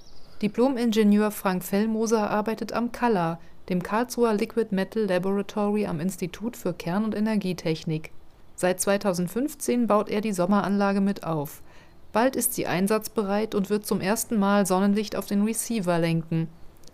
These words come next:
Das flüssige Metall im Inneren wird erwärmt. Es fließt in einem Kreislauf und transportiert die Wärme zunächst in einen Kühler. Der Kühler ist die Schnittstelle, an der die erbeutete Energie genutzt wird. Dort kann man sich einen Kraftwerksprozess vorstellen.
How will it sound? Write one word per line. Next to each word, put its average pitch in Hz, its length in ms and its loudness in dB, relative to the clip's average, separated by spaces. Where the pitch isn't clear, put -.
Das 202 160 0
flüssige 233 400 0
Metall 196 380 2
im 175 100 2
Inneren 233 480 0
wird 220 160 2
erwärmt. 170 600 0
Es 202 140 -2
fließt 262 280 0
in 220 60 -4
einem 214 240 2
Kreislauf 254 600 0
und 226 140 -4
transportiert 220 720 -2
die 233 160 0
Wärme 185 440 2
zunächst 180 520 2
in 220 80 -4
einen 247 240 -4
Kühler. 160 460 0
Der 170 80 2
Kühler 277 340 4
ist 247 160 0
die 240 80 0
Schnittstelle, 208 520 2
an 175 120 2
der 180 160 2
die 185 120 2
erbeutete 170 520 2
Energie 185 400 2
genutzt 175 460 -2
wird. 156 240 0
Dort 180 280 2
kann 226 140 2
man 208 140 4
sich 180 200 -4
einen 175 180 2
Kraftwerksprozess 175 1000 0
vorstellen. 170 600 2